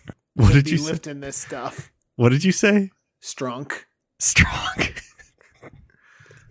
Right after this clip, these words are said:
Speaker 1: Yeah, super strong.
Speaker 2: But, like, and then, like, is he just in agony?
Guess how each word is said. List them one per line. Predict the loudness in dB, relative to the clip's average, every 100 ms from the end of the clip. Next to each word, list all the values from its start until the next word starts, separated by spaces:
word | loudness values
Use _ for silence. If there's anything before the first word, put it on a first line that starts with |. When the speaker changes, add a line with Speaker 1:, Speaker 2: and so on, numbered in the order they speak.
| -6 -6 -8 -14 -14 2
Speaker 1:
Yeah, | 4 4 2 -2
super | 0 2 4 2
strong. | 2 2 0 -4 _ _ _ _ -6
Speaker 2:
But, | 0
like, | 2 2 0 0
and | 0 2
then, | 2
like, | 4 4 4
is | 4
he | 4
just | 2 0
in |
agony? | 0 2 4 2